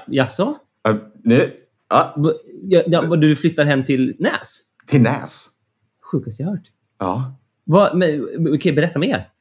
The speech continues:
Speaker 2: Ja, eller hur? Kommer liksom bli en podd i bestämd form. Näs och London.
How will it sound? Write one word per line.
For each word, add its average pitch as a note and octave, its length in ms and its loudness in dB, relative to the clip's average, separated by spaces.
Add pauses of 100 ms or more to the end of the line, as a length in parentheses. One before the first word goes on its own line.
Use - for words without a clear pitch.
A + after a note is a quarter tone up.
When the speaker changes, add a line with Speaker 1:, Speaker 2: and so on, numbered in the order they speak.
Speaker 2:
Ja, G2+ 240 4
eller A#2+ 140 2
hur? E3+ 340 -2 (520)
Kommer B2 260 2
liksom G#2+ 280 -4
bli F#2 220 -6
en F#2 180 -6
podd F2+ 240 -6
i - 20 -8
bestämd E2+ 420 -8
form. D#2 360 -8 (240)
Näs F2+ 500 -2
och E2+ 200 -6
London. E2+ 680 -2